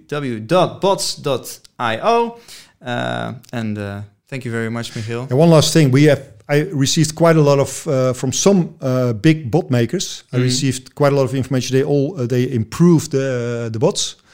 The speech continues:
Speaker 2: Uh, so we did some improvements on the back end, and they could improve their bots. So, uh, a lot of bots are getting better. So, uh, s-, well, just try some.
Speaker 1: All right.
Speaker 2: Don't put mu-,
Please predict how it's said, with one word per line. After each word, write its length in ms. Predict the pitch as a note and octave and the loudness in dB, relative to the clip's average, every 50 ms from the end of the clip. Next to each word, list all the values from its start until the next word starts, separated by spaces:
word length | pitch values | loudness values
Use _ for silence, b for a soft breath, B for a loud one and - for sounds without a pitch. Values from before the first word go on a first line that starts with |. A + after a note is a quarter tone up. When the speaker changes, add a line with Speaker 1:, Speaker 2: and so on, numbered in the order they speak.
| b b b b b b b b _ - | b b b b b b b b _ -6
Speaker 2:
Uh, 420 | B2 B2 B2 B2 B2 B2 B2 B2 | -2 -2 0 0 0 0 0 -2
so 140 | A#2+ - C3 | 0 2 2
we 220 | B2 A#2+ C#3+ D#3+ E3 | 2 4 6 6 6
did 200 | F3+ E3+ D3+ D#3+ | 6 4 4 4
some 160 | - D3 C#3 C3+ | 2 2 2 0
improvements 420 | B2+ - D3+ C#3+ C3 D3+ C#3 - | 0 2 0 0 2 0 0 2
on 100 | C#3+ C3 | 2 2
the 60 | C3 | 2
back 220 | A#2 C#3+ C#3+ D3 D#3+ | 2 2 2 2 4
end, 300 | D3 D3 D3+ D3+ D3+ D#3 | 4 4 2 0 -2 -4
and 200 | C#3 C3 B2 G#2+ | -4 -4 -2 0
they 300 | C#3 C#3 C#3+ C#3 C#3+ - - _ _ _ _ _ _ _ _ _ _ | 0 0 0 0 -2 -6 -12 _ _ _ _ _ _ _ _ _ _
could 200 | - E3 D3+ - | 0 0 0 2
improve 400 | - C#3+ C#3+ A2+ - D3+ C#3 - | 0 -2 -2 0 2 2 2 2
their 120 | C3 A#2+ G#2+ | 0 -2 0
bots. 260 | A#2 D#3 G3 - - | 0 -2 -2 -4 -6
So, 440 | - - - B2+ B2 A#2+ B2 D3+ - | -8 -6 -2 -2 0 0 -2 -4 -4
uh, 260 | A#2+ A#2+ A#2+ A#2+ A#2+ | -4 -2 -2 0 0
a 20 | |
lot 140 | A#2 C#3 D#3+ | 0 0 -2
of 80 | D#3 B2+ | -2 -2
bots 200 | D3 C#3 - C3 | -4 -4 -4 -4
are 40 | |
getting 240 | - B2+ B2 A#2+ A#2+ A2 | -6 -4 -2 -2 -2 -2
better. 220 | A#2+ C3 B2+ A2+ | -2 -2 -2 -4
So, 300 | - - A#2 A2 A2+ A2+ - - _ C3+ | -4 -6 -6 -6 -6 -8 -10 -16 _ -10
uh, 140 | A#2 A2+ A2 | -8 -8 -8
s-, 240 | A2 - - - - _ _ _ _ _ _ | -8 -10 -12 -14 -16 _ _ _ _ _ _
well, 120 | - G#2+ G#2 | -14 -12 -10
just 260 | F#2+ A#2 A2 - - | -8 -8 -8 -8 -8
try 160 | - A2 F2+ F#2 | -8 -8 -6 -6
some. 320 | - - G#2 F2+ F#2 F2+ - _ _ _ _ _ _ _ _ _ _ _ _ _ _ _ _ _ _ - | -6 -6 -6 -8 -10 -12 -16 _ _ _ _ _ _ _ _ _ _ _ _ _ _ _ _ _ _ -10
Speaker 1:
All 80 | A#2 A2 | -6 -4
right. 100 | A2+ A#2 | -2 0
Speaker 2:
Don't 220 | B2 B2+ B2+ B2+ | 0 0 -2 -2
put 160 | - D3+ C#3 A#2+ C3+ D3+ E3 - _ _ | -2 -4 -4 -4 -6 -12 -20 -20 _ _
mu-, 220 | - C#3 C#3 - | -4 -4 -4 -4